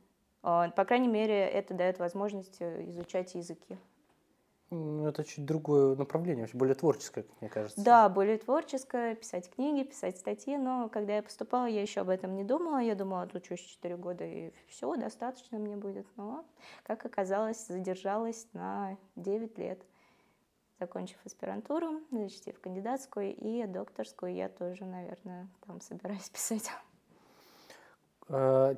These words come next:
Speaker 2: тебе в целом, а, ну, девять лет — это такой, э, существенный, э, отрезок. Вот подскажи, за вот, ну, так вот, за десять лет, мы обычно с десятилетками, э, мыслим,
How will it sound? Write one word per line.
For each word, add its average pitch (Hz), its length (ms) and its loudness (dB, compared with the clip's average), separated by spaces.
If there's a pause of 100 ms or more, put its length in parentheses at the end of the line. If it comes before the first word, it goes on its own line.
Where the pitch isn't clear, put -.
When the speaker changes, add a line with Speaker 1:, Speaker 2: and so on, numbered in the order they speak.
Speaker 2:
тебе 151 200 0
в 180 80 -4
целом, 165 500 2
а, 131 480 -4 (340)
ну, 156 220 -8
девять 131 300 0
лет — 151 160 0
это - 160 -16
такой, 120 380 2
э, 123 720 0
существенный, 117 640 -6
э, 127 340 -8
отрезок. 160 500 -4 (1300)
Вот - 300 -6
подскажи, 160 460 4
за 131 380 8
вот, 147 280 0 (240)
ну, 131 840 -14
так 117 180 -10
вот, - 160 -20
за 120 220 0
десять 120 440 0
лет, 113 160 -10
мы 110 80 -10
обычно 110 300 -12
с - 140 -14
десятилетками, 110 840 -12 (200)
э, 120 80 -6
мыслим, 107 420 -12